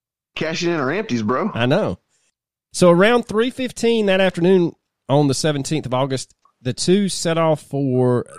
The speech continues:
Speaker 2: the Morro do Ventum on foot.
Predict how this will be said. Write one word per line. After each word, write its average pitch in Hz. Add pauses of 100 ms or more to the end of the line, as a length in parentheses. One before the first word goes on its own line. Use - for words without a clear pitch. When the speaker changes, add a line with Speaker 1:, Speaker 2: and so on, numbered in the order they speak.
(180)
Speaker 2:
the 117
Morro 123
do 127
Ventum 104 (120)
on 113
foot. -